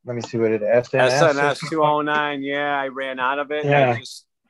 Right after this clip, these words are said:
Speaker 2: about a week ago, and I just saw my first little flying fungus gnat today. So
Speaker 1: Yeah, so,
Speaker 2: that's
Speaker 1: uh,
Speaker 2: my
Speaker 1: how much,
Speaker 2: project tomorrow.
Speaker 1: how much do you mix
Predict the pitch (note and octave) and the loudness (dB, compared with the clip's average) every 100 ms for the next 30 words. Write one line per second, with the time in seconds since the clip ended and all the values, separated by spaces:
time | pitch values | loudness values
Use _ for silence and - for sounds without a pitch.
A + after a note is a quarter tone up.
0 | - A#2+ B2+ B2 B2+ C#3 - C#3 D3+ D#3 | -4 0 0 0 -2 -6 -8 0 4 4
1 | C#3+ B2+ A2+ A2+ A#2+ - C3 B2+ B2 A2+ | 2 -2 -6 -6 -10 -2 0 0 -2 -6
2 | - C3 B2 - - B2+ C3 - A#2+ A#2+ | -8 -8 -8 -12 -6 -4 -4 -6 -2 0
3 | B2+ B2+ - B2 B2 A2+ - A2 G#2 - | 0 -4 -2 -2 -2 -6 -10 -12 -12 -10
4 | G#2+ G#2+ G2+ _ _ - - G#2+ G#2 G2+ | -4 -4 -4 _ _ -14 -4 -2 -2 -4
5 | _ _ D3 D3 C3+ - - D3+ C#3+ C#3+ | _ _ 2 4 4 2 0 4 6 6
6 | C#3+ B2+ B2 A#3+ C3+ B2 A2+ A#2+ - A#2 | 4 4 2 2 2 0 -2 -8 -12 -14
7 | A2+ A2+ A2 _ _ _ _ E3+ F#3 F#3 | -12 -12 -12 _ _ _ _ 0 0 0
8 | _ G3 G3 G3 - | _ -4 0 0 -2